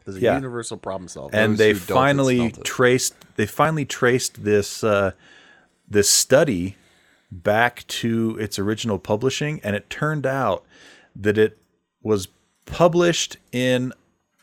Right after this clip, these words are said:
Speaker 2: a scientific journal in, like, the ni-, the early nineties,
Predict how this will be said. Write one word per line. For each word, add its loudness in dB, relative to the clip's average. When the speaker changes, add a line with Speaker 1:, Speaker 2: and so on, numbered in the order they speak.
Speaker 2:
a -2
scientific -2
journal -2
in, 0
like, 2
the 0
ni-, -6
the -4
early -2
nineties, -6